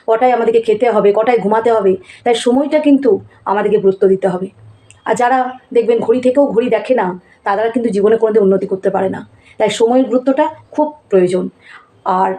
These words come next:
আপনি হয়তো ভাবছেন, যেমন ধরুন অনেকেই লাইফ সেটেল করে যে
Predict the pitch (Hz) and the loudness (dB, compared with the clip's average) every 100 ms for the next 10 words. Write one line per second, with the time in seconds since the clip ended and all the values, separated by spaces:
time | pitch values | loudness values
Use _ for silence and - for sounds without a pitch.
0 | - - 294 294 294 262 262 247 196 202 | -8 -4 0 0 0 -4 -2 -2 -2 -6
1 | _ _ - 277 302 269 277 247 226 226 | _ _ -4 -2 0 2 2 0 -2 0
2 | 214 214 - 202 202 - 214 190 190 185 | -2 -2 -2 -2 -2 -2 0 0 0 -2
3 | - _ _ - 202 208 202 | -6 _ _ -10 0 2 4